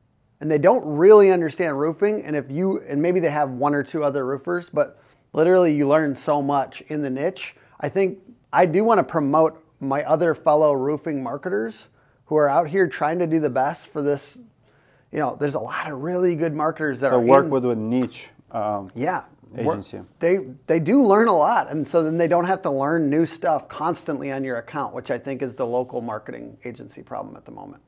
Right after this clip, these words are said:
Speaker 2: How important is a main name, and do you have to have a trade name in your domain name?
Speaker 1: I think it's pretty important.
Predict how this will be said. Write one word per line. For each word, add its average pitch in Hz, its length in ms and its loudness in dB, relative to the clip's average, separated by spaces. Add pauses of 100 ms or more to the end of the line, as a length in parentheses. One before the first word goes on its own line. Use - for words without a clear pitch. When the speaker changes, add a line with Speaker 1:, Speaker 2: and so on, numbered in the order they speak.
(180)
Speaker 2:
How 160 240 2
important 147 460 0
is 113 180 -6
a 110 460 -2
main 113 440 -6
name, 120 440 -4
and 113 260 -8
do 117 60 -4
you 113 100 -4
have 117 280 -8
to - 60 -12
have 113 200 -6
a - 20 -12
trade 113 440 -10
name 104 500 -10 (120)
in 113 220 -8
your 104 300 -6
domain 101 480 -10
name? 98 260 -20 (1300)
Speaker 1:
I 214 160 0
think 277 180 2
it's 233 160 -2
pretty 254 320 -2
important. 190 640 0